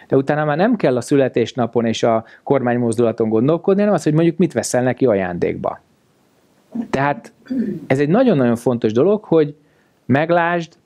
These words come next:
az ok és okozat mennyiben tartozik a gondolkodásodra, mennyiben tartozik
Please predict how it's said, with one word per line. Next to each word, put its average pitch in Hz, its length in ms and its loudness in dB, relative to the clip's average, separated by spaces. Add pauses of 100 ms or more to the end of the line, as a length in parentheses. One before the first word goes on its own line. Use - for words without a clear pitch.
(260)
az 113 140 -4
ok 180 220 0
és 127 200 0
okozat 131 540 -2 (160)
mennyiben 135 760 2
tartozik 113 580 -2
a 113 100 0
gondolkodásodra, 104 1400 -2 (640)
mennyiben 135 680 2
tartozik 104 720 -2